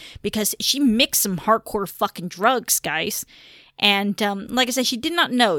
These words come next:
And my mom and dad, they have a very hard time with understanding English because med-, medication bottles is, is not in their, their native language. And so, but, um, she, she, you know, we don't, we're taught not to, like, make other people's life difficult, difficult if we can just, like,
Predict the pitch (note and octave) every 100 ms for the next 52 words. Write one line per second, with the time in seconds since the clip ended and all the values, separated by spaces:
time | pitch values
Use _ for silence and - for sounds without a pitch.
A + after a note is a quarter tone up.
0 | - G3 A3 A3 A#3 B3+ C4+ C#4 A#3 G3+
1 | G3+ G#3 G#3 F#3+ G3 G3 F#3+ - - F3+
2 | - G#3 F#3+ - F3 F#3 F#3 F3+ - G3
3 | G3 A3+ A#3 - G3 F#3 G3 F#3+ - G3+
4 | G3+ - G3+ G#3 F3+ F#3 F#3 F#3 E3+ -
5 | F3+ F#3 F#3 F3 - F#3 F3+ F3+ - F#3
6 | F#3 F3+ F#3 F3 E3+ - G3 G#4 C4 -
7 | - - - - - - - _ G#3+ G#3+
8 | - A3 A3 G#3 F#3 G#3+ - G#3 F#3+ -
9 | - - - - _ _ A#3 - - -
10 | A#3 D4+ C4+ G3 A3+ D4 C#4 C4 A#3+ -
11 | - - - _ _ - G3 - - G3+
12 | - F#3+ F3+ G3+ F3 F3+ F#3 - _ _
13 | _ F#3 F#3 F3 - F3 E3+ D#3 E3 F3
14 | F3+ - - F3+ G#3 F#3+ - F3 - F3+
15 | F#3+ F3 F3+ E3 F3+ F3+